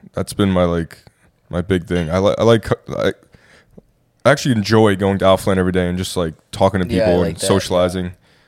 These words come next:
Speaker 1: 'Cause I, I was very, like, to myself back in New York when I used to go to the gym. It was just, like, hoodie on,
Speaker 2: Right.
Speaker 1: workout, just in and, like, get the work in, get out. But, uh, I've really become more of, like, a people person.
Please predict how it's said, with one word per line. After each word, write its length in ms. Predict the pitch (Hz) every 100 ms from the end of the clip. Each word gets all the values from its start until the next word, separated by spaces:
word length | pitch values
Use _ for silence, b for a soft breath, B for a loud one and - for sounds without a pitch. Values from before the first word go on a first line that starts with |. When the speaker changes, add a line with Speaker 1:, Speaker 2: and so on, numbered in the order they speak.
| b
Speaker 1:
'Cause 260 | - 98 -
I, 140 | 107 -
I 60 | 110
was 180 | 123 117
very, 200 | 113 110
like, 140 | 98
to 120 | -
myself 640 | 104 92 - 92 101 - - _ - - _
back 260 | 95 92
in 60 | 98
New 80 | 90
York 260 | 90 92
when 80 | 92
I 40 | 90
used 140 | 90
to 40 | -
go 60 |
to 40 | 92
the 80 | 87
gym. 240 | 90 90
It 40 | 85
was 100 | 82
just, 160 | 80
like, 100 | 85
hoodie 220 | 80 95 95
on, 300 | 92 92 - -
Speaker 2:
Right. 300 | 107 104 101
Speaker 1:
workout, 440 | 92 - 87 87
just 340 | 82 - - - -
in 140 | - 92
and, 120 | 90 -
like, 160 | 85 82 - _ _ _
get 120 | - 95
the 80 |
work 220 | 95 95 90
in, 180 | 87
get 160 | - 90
out. 280 | 87 87 - _ b b b b b
But, 240 | 90 92
uh, 260 | 92 90 90 - -
I've 140 | 101
really 140 | 117 120
become 240 | 113 117
more 120 | 104
of, 60 | 104
like, 80 | 98
a 60 | 85
people 240 | 104 98
person. 420 | - 85 82 80